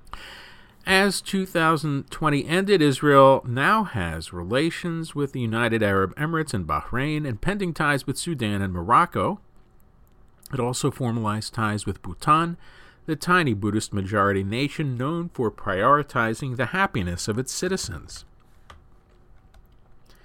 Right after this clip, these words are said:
While the deals include trade-offs that have made some on both sides of Congress's aisle uncomfortable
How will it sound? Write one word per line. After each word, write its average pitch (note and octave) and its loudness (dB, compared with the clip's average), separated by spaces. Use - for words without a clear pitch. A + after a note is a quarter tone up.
While D3+ 8
the C#3+ 4
deals D3 4
include F3+ -4
trade-offs A#2 2
that F#2+ -2
have F#2+ -2
made B2 0
some B2+ -2
on A2 0
both A#2+ 2
sides C3 2
of C3 -6
Congress's A#2+ -2
aisle G#2 0
uncomfortable G#2 -6